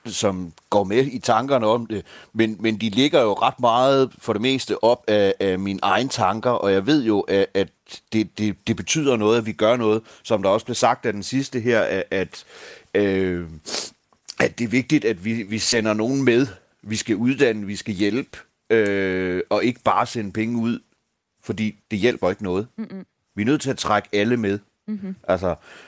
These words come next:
Speaker 1: øh, vi har også en, en, en køb- og smid-væk-kultur, som vi skal have slået ihjel.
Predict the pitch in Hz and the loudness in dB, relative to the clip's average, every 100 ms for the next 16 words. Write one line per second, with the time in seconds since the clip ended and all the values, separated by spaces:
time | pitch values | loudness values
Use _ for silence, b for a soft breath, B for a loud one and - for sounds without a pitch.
0 | B _ 98 98 98 98 95 92 87 90 | B _ 2 4 4 0 0 -2 -4 -6
1 | 95 127 135 120 127 131 110 98 95 107 | -4 0 2 4 2 -2 -6 -8 -6 -2
2 | 104 - 101 90 147 - 120 120 101 117 | -2 -2 -6 -2 -2 0 -2 -2 0 0
3 | - 123 104 120 98 104 92 92 104 98 | -2 -6 -2 -2 -2 -4 -6 -4 -2 -2
4 | 101 101 95 110 | 0 2 2 -2